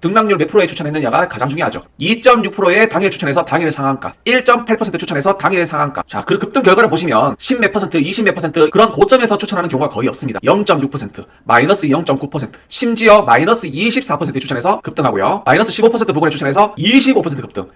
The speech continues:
그러면 하루 동안 등락률이 사십 퍼센트가 되는 거죠. 그래서 소림사는 항상 바닥이 시작점에서 추천하는 거를 좋아합니다. 네, 결과는 계속 업데이트를 할 겁니다. 스크롤 더 내려보시면 텔레그램 대장주 단타방이 어떤 식으로 진행이 되는지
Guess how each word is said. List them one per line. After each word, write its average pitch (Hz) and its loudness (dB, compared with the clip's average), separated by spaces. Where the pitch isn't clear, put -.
그러면 190 4
하루 214 4
동안 262 4
등락률이 214 -2
사십 220 2
퍼센트가 160 -6
되는 113 -6
거죠. 104 -6
그래서 165 -2
소림사는 226 2
항상 240 2
바닥이 214 4
시작점에서 220 2
추천하는 180 -2
거를 214 4
좋아합니다. 123 0
네, - -16
결과는 185 0
계속 139 0
업데이트를 185 -4
할 165 -8
겁니다. 185 -2
스크롤 220 2
더 - 4
내려보시면 160 2
텔레그램 196 2
대장주 175 0
단타방이 131 -2
어떤 - -2
식으로 185 2
진행이 165 -4
되는지 113 -6